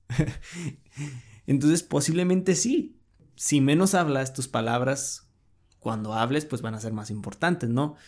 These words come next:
Porque aquel que se la pasa todo el rato hablando, como que dices, "Ay, pues todo el día habla, güey." Pero aquel que casi no habla y de repente dice algo y suena interesante, dices, "Mm, interesante." Bueno, el hecho es de que este podcast ya se terminó.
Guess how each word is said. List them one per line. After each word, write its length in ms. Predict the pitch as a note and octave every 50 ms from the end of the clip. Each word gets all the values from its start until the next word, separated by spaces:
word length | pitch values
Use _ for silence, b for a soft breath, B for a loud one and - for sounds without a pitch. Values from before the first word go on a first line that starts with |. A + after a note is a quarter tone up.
| B B B -
Porque 340 | - - - - B2+ B2 -
aquel 280 | - A#2 A#2+ - F3 F3
que 100 | F#3 G3+
se 80 | F#3 F3
la 100 | D#3+ D#3+
pasa 220 | E3+ F3 F3 F3
todo 160 | F#3 F#3 F3+
el 100 | F3 E3+
rato 240 | E3+ E3+ E3+ - F3
hablando, 400 | E3 F3 F3 F3 F3 E3 D#3+ D#3
como 180 | D3+ D3 C3 B2
que 120 | B2+ B2+
dices, 160 | C3 B2+ A#2+
"Ay, 140 | A2+ A2 C3 -
pues 140 | B2+ - -
todo 120 | B2 B2
el 100 | B2 B2+
día 200 | B2+ A#2+ B2 C3+
habla, 240 | D3 D3+ D3+ C#3+ C#3
güey." 380 | C3+ C3+ C#3 C3+ C#3 - B B B B B B B B B B B _
Pero 500 | - C3+ C3 B2+ B2+ B2+ B2 B2 B2 - -
aquel 300 | C3 B2+ - D#3+ D#3 -
que 80 | F#3+
casi 220 | - G3 F#3+ G3 G3+
no 120 | G3 G3
habla 200 | F#3+ F#3 F#3 E3+
y 20 |
de 100 | C3+ C3
repente 380 | B2 B2 A#2+ - C#3 D3 D3 D#3+
dice 260 | E3+ F3 E3 - E3+
algo 400 | E3 E3+ F3 E3 E3 D#3+ - - -
y 80 | C#3 A#2+
suena 220 | - C#3 C#3+ D#3+
interesante, 460 | D#3+ D#3 D3+ C3+ B2+ C#3+ D3 C#3+ D3+
dices, 320 | C3 A#2+ A#2 A2+ - - _ _ _ _
"Mm, 340 | A#2+ B2+ D#3+ E3+ C#3+ A2+ -
interesante." 720 | A#2 G#2 - A2 G#2 A#2 - C#3+ D3 - - - - _ _ _ _ _ _ _ _ _ _ _ _ _ _ _ _ _ _ _ -
Bueno, 200 | B3+ B3 A#3 A3+
el 100 | A3 A3
hecho 200 | G3 G#3+ - A3
es 60 | G3
de 120 | G#3+ G3+
que 200 | - A3 - - -
este 180 | D#3+ - -
podcast 400 | E3+ - F3+ E3+ E3+ - F#3 E3+
ya 80 | E3+ D#3+
se 120 | D#3+ -
terminó. 640 | - - C3 A#2+ B2 A#2+ A2+ G#2 G2+ G2+ - - -